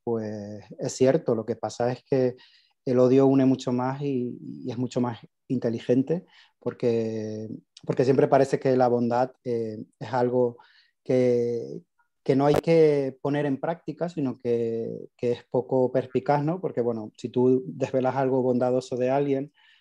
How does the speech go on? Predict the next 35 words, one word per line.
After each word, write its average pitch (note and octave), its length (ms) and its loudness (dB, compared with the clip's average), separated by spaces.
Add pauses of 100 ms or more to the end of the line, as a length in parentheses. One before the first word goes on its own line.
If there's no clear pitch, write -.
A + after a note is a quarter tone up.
(300)
parece B2+ 400 -4
que, A#2 840 0 (180)
que C3 120 -4
no C3 100 0
eres C3 120 -4
lo C#3+ 100 -2
suficientemente B2+ 720 -4
inteligente A#2+ 500 -4
como B2+ 240 -8
para G#2+ 240 -8
ver A2 400 -8 (120)
lo B2+ 200 -10
que A#2+ 80 -2
está A#2 200 -6
oculto. A#2 600 -2
Y, G#2+ 320 -16 (260)
y C3 60 -8
creo C3 140 4
que C#3 80 6
a - 20 8
veces C3+ 160 2
tendríamos B2+ 320 0
que C3 60 -6
hacer A#2+ 180 -4
también A#2+ 300 -2
una, A2+ 360 -4 (400)
¿no? D#3+ 100 4
una D3 200 4
revisión B2+ 460 2
de C3 260 2 (440)
por B2+ 180 0
qué C#3 100 4
usamos C3 360 0
determinados, B2 960 -4 (580)
eh, A2 420 -10